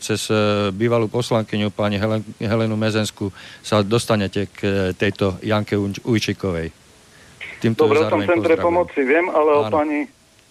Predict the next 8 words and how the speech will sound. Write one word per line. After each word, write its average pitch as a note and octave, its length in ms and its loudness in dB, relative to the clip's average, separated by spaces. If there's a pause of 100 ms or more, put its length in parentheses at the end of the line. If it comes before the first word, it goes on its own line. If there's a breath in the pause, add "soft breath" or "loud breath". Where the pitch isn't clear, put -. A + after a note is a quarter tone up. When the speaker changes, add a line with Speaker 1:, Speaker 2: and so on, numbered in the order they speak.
Speaker 2:
Vujčikovej D#3+ 560 0
som C#3+ 80 -4
nepočul. C3+ 200 0
Speaker 1:
Ujčiková, A#2+ 460 -2 (300)
Ujčiková. G#2 600 -4 (440 soft breath)
Speaker 2:
Ujčiková. A#2 640 0
Speaker 1:
A - 140 -16
Ujčíková. C3+ 840 0